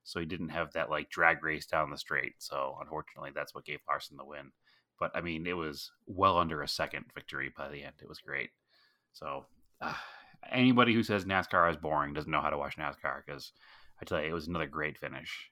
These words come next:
So, and it was a great race the whole time. There was a lot of racing during the whole, a lot of good racing during the whole event.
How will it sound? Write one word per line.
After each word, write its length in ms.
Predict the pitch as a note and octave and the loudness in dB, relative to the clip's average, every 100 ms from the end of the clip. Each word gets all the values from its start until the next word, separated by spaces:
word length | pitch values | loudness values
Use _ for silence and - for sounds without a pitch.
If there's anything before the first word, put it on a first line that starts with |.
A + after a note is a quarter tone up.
| - | -18
So, 400 | - A#1+ - G#2 _ _ _ _ _ _ _ - | -12 -10 -10 -14 _ _ _ _ _ _ _ -2
and 80 | C3 | 6
it 20 | |
was 100 | B2 | 6
a 40 | A2 | 8
great 140 | A#2+ | 6
race 180 | G#2+ G2+ | 6 4
the 80 | F#2 | 4
whole 100 | E2+ | 2
time. 300 | F2+ E2 D2 | 2 2 0
There 80 | D2+ | -4
was 80 | |
a 60 | E2 | 4
lot 120 | E2+ | 4
of 60 | D2+ | 4
racing 340 | E2 E2 D2+ | 0 -2 -4
during 220 | D2+ D2+ | -4 -4
the 80 | D2 | -4
whole, 240 | C#2+ C#2+ - | -6 -6 -6
a 40 | |
lot 160 | E2 F#2 | 2 4
of 80 | E2+ | 4
good 160 | F#2+ | 0
racing 380 | F2 F2 - D2+ | 2 2 0 -6
during 220 | D#2+ D#2 | -4 -4
the 80 | D#2 | -4
whole 200 | D2 C#2 | -6 -6
event. 320 | C2+ C#2 - | -8 -10 -12